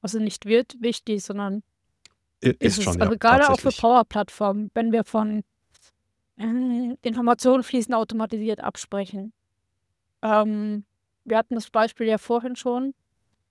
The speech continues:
Speaker 1: Ähm, ich nehme meine SharePoint-Daten und schmeiß die halt irgendwie in eine Dropbox rein. Wenn ich als Firma keine Dropbox nutze, dann möchte ich auch den entsprechenden Connector nicht zur Verfügung stellen. Punkt.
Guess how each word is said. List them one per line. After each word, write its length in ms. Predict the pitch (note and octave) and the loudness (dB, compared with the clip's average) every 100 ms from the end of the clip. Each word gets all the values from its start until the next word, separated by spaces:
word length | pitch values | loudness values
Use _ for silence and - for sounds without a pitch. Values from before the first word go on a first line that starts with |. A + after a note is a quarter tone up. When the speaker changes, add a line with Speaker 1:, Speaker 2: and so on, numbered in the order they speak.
| _ - | _ -6
Speaker 1:
Ähm, 460 | A3+ G#3+ G#3+ G#3+ D4 | -2 0 -2 -4 -8
ich 140 | A#3+ | -8
nehme 160 | A3+ A3 | -4 -4
meine 180 | A3 G3+ | -4 -6
SharePoint-Daten 720 | B3 - B3+ B3 A#3+ - A#3+ | -6 -6 -6 -2 -2 -2 -8
und 100 | G#3+ | -8
schmeiß 300 | A3 A3 - | -8 -8 -4
die 100 | A3 | -4
halt 160 | A3 | -4
irgendwie 240 | A3 G#3+ G#3 | -6 -6 -6
in 60 | |
eine 80 | G3+ | -6
Dropbox 480 | G#3 A3 G3+ - G#3+ | -6 -6 -8 -10 -10
rein. 300 | G#3 G#3 B3 - - _ _ _ _ _ - | -6 -4 -6 -8 -20 _ _ _ _ _ -4
Wenn 200 | A3 A3 | 0 2
ich 140 | C4 | 4
als 140 | C#4 - | 2 2
Firma 280 | D4+ C#4+ | 0 0
keine 240 | C4 C4 B3+ | 0 -2 -2
Dropbox 520 | D4 D#4 B3 - - | -2 -2 -2 -2 -6
nutze, 580 | A3+ A3+ - B3+ B3+ B3+ _ - | -8 -8 -2 0 0 -2 _ -2
dann 420 | G#3 G#3+ A3 G#3+ | 0 0 -4 -6
möchte 220 | G#3+ - | -8 -8
ich 120 | A#3 | -8
auch 80 | G#3+ | -8
den 160 | - G#3+ | -8 -10
entsprechenden 440 | - G3+ G3 G3 | -8 -8 -6 -8
Connector 440 | - F#3+ - G#3 | -6 -8 -6 -4
nicht 340 | F#3+ F3 - - | -4 -6 -10 -14
zur 100 | G3 | -12
Verfügung 400 | F#3+ - F#3 F3+ | -12 -8 -8 -8
stellen. 380 | - F3+ F3 F3+ | -6 -6 -6 0
Punkt. 480 | - G#3 F3 - | 2 2 0 -8